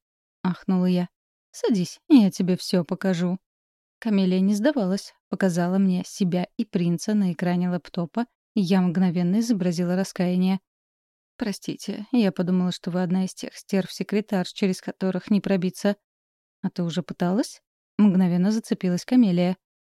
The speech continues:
"Я... я по аналогии пыталась добиться запрета на снос здания через городское управление. Дело глухое". "Да, да, есть такое. Ну и ладно. Расскажи мне немного о себе,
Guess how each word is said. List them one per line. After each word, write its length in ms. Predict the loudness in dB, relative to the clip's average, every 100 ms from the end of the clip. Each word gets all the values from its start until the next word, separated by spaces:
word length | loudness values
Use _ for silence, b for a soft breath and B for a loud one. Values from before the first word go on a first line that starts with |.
| _ _ -8
"Я... 420 | 0 2 2 -2 -4
я 180 | 0 0
по 160 | 2 2
аналогии 720 | 4 4 2 2 2 2 -2 -6
пыталась 460 | -2 0 0 -2 -6
добиться 640 | -2 0 0 -2 -2 -2
запрета 460 | 0 -2 -2 -2 0
на 120 | 0
снос 280 | 0 -2 -2
здания 460 | -2 0 2 2
через 240 | 2 0 0
городское 440 | 0 -2 0 -2
управление. 640 | 0 0 2 4 4 2 0 _ _ _
Дело 400 | 6 6 6 0
глухое". 540 | 0 -2 0 0 2 0 _ _ _ _ _ _
"Да, 320 | -2 0 2 4
да, 220 | 2 2
есть 400 | 2 2 0 -4
такое. 460 | -6 -2 0 0 -4 _
Ну 180 | 4 4
и 40 |
ладно. 400 | 4 2 2 2 0 _ _ 0
Расскажи 460 | 0 2 0 0
мне 200 | 2 2
немного 360 | 2 2 2 0
о 40 |
себе, 400 | -2 -2 -2 -2